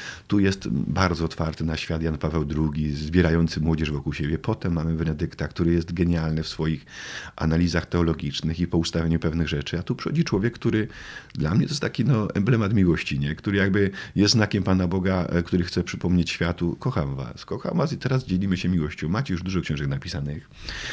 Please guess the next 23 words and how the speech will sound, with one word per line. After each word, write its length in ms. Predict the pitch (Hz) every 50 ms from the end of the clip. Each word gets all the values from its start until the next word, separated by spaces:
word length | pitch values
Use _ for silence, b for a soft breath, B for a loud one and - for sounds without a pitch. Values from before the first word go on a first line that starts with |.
| B B B
więc 180 | - 87 82 92
możecie 300 | 95 98 127 - - 123
je 40 |
czytać, 560 | - - - - - 64 90 104 - - - 90
<laughs> 80 | -
po 100 | - 78
Benedykcie 640 | 76 87 - 90 87 80 85 85 - - - 87 82
i 40 |
nie 120 | 78 78 71
tylko. 440 | - 92 71 69 - - 85 90 - B B B B B B
Macie 300 | B 87 107 - - 117
już, 260 | 110 98 - - - -
e, 200 | 85 90 87 80
kontakt 400 | - - 101 - - 87 82 82
z 60 | -
mediami 420 | 85 80 78 87 90 92 90 85 -
po 100 | - 87
Janie 240 | 92 90 82 82
Pawle 280 | - - 85 87 82 78
drugim 360 | 80 85 90 87 87 82 80
i 260 | 78 76 - 71 76
widzicie, 360 | 73 90 87 95 104 - 95 80
że 200 | 82 78 78